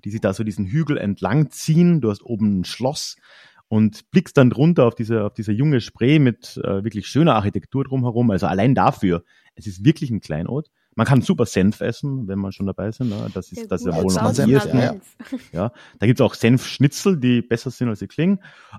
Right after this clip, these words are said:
Speaker 1: Und das ist einfach durch und durch ein, ein, ein schöner Ort zu besuchen.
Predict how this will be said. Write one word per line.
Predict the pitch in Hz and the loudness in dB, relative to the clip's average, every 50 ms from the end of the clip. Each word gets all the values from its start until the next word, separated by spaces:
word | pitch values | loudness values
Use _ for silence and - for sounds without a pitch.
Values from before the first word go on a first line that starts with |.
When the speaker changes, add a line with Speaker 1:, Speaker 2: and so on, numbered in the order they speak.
| _ - | _ 0
Speaker 1:
Und | - 139 139 139 135 131 127 120 - - _ - | 4 6 6 8 6 4 2 0 -4 -12 _ -8
das | 117 110 - | -6 -6 -6
ist | 156 - - | -6 -2 0
einfach | - 143 131 131 107 | 0 0 0 -2 -4
durch | - - 160 190 214 - | -2 2 2 4 4 6
und | 220 170 - | 4 2 4
durch | 151 160 185 202 - - | 6 4 4 4 2 -2
ein, | - - 110 120 117 110 - | -2 0 0 0 0 0 -2
ein, | - - - - - | -4 -6 -6 -8 -8
ein | - - 107 110 107 | -6 -4 -4 -4 -4
schöner | - - - 151 180 208 202 175 165 - - - | -4 0 2 2 4 4 2 2 0 -4 -8 -6
Ort | - 87 92 139 - | -2 -2 -2 -2 -2
zu | - - _ - 120 | -8 -16 _ -10 -8
besuchen. | - - - 156 170 170 180 170 165 160 | -8 -2 0 2 4 4 4 4 4 0